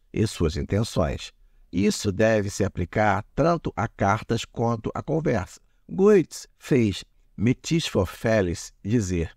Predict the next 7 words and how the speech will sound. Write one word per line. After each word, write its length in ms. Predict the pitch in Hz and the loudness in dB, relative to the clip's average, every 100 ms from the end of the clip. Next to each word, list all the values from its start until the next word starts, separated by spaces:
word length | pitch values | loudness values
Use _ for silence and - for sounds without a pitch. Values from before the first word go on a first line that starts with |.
| _ _ - | _ _ -8
"Nunca 480 | 120 151 208 214 185 | -2 2 2 4 2
escreva 440 | 175 - 135 127 | 2 0 2 2
uma 200 | 123 127 | 0 -4
carta, 600 | - 113 113 - - 104 - | 0 0 0 -4 -4 -4 -2
nem 340 | 117 139 175 190 | 0 2 2 2
destrua 600 | 156 143 - 123 123 123 | 0 -2 -2 -2 0 0
uma." 500 | 101 90 85 78 | 0 -2 -2 -4